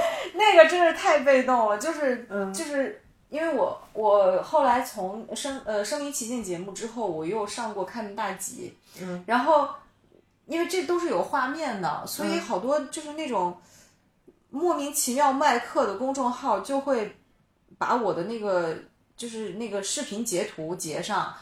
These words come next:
Speaker 2: 嗯。
Speaker 1: 然后附上一些就是驴唇不对马嘴的文字。
Speaker 2: 嗯。
Speaker 1: 就是说我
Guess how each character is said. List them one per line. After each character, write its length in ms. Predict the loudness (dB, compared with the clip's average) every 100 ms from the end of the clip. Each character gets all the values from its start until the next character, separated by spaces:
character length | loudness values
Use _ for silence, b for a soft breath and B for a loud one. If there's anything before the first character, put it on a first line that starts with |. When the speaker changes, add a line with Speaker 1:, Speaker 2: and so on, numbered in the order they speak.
| B
Speaker 2:
嗯。 180 | -6 0
Speaker 1:
然 140 | 0
后 140 | 2 -2
附 260 | -2 -4
上 240 | -2 -4 -2
一 60 |
些 340 | -2 0 0 0
就 120 | -4
是 460 | -6 -6 -8 -14 -14 _ _
驴 200 | -8 -6
唇 240 | -4 -4
不 80 | -2
对 160 | -2 -2
马 200 | -2 -4
嘴 180 | -2 -2
的 120 | -4
文 240 | -6 -10
字。 200 | -10 -12 -12 B B B
Speaker 2:
嗯。 380 | -10 -8 -10 -14 _ _ _
Speaker 1:
就 160 | -6 -6
是 120 | -4
说 300 | -2 0 2
我 400 | 0 -2 -2